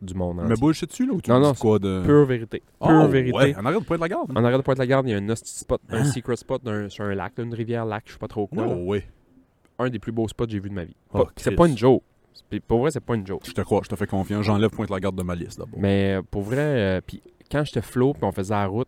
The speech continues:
Speaker 1: à Pointe-Lagarde, il y avait un genre, un chickadilly fili-, euh, du poulet.
Speaker 2: <laughs> Oui, oui, oui.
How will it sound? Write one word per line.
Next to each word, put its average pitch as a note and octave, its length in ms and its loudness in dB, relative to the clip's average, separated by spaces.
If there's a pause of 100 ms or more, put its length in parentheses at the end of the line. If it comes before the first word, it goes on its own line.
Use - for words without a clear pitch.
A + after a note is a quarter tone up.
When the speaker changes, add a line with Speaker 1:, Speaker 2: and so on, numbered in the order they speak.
Speaker 1:
à A2 60 -8
Pointe-Lagarde, A2 460 -4
il - 20 0
y - 20 0
avait G2 160 -2
un F#2+ 200 -2
genre, G2+ 280 -2
un E2+ 720 -8
chickadilly G#2+ 540 -2
fili-, G#2 460 -4
euh, F#2 160 -2
du F#2+ 340 0
poulet. A#2+ 300 8
Speaker 2:
<laughs> - 20 8
Oui, F3 220 12
oui, F3 240 8
oui. E3+ 140 6